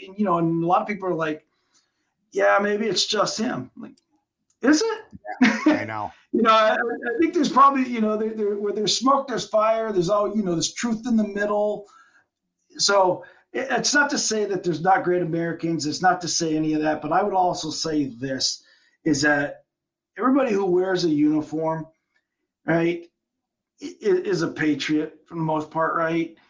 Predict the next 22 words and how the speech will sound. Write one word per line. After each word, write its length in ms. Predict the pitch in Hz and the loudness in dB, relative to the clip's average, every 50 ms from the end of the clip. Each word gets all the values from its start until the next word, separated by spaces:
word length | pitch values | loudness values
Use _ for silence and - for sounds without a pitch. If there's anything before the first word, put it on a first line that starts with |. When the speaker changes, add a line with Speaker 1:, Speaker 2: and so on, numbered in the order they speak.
| _ _ _ _ _ _ - | _ _ _ _ _ _ -2
Speaker 1:
And, 580 | 202 180 175 175 165 165 165 156 151 147 - - | 0 2 2 2 2 2 0 0 0 -2 -4 -4
you 80 | 202 | 0
know, 120 | 170 165 170 | 4 4 6
I 20 | |
don't 140 | 165 160 151 | 6 4 4
mean 260 | 151 147 135 127 - - _ - | 2 0 0 -2 -8 -14 _ -10
to 100 | - 143 | -8 -8
question 480 | - - - 170 151 - - 151 143 147 | -6 0 2 2 2 2 2 0 0 0
any 200 | 143 143 139 135 | 0 0 0 -2
of 80 | 131 | -2
that, 340 | 131 127 127 131 131 - - _ _ _ _ _ _ _ - | -4 -4 -6 -8 -10 -12 -16 _ _ _ _ _ _ _ 0
but 420 | 175 175 175 165 156 - - - _ _ _ _ _ _ _ _ _ _ _ | 2 2 4 2 0 -4 -10 -20 _ _ _ _ _ _ _ _ _ _ _
what 320 | - 196 214 190 - - 269 | -6 -4 -2 -2 0 2 2
you're 100 | 285 254 | 2 2
seeing, 680 | - - - - 226 226 233 233 233 233 220 208 180 | 0 -2 -4 -4 -4 -4 -4 -2 -2 0 0 0 0
what, 220 | 190 190 185 185 | 0 -2 -4 -4
what, 240 | 190 190 180 180 - - - - - - - _ _ | -4 -4 -4 -6 -8 -12 -18 -20 -20 -20 -20 _ _
you 160 | 214 190 170 | -4 -2 0
know, 80 | 156 | 0
but 220 | 135 131 160 160 175 | 0 -2 -6 -8 -6
where's 340 | 180 226 247 254 214 170 208 | -2 0 2 2 2 2 2
innovation, 760 | 214 202 175 147 131 151 147 156 151 - - 120 104 101 | 2 2 0 0 -2 0 0 0 0 0 -2 -4 -6 -12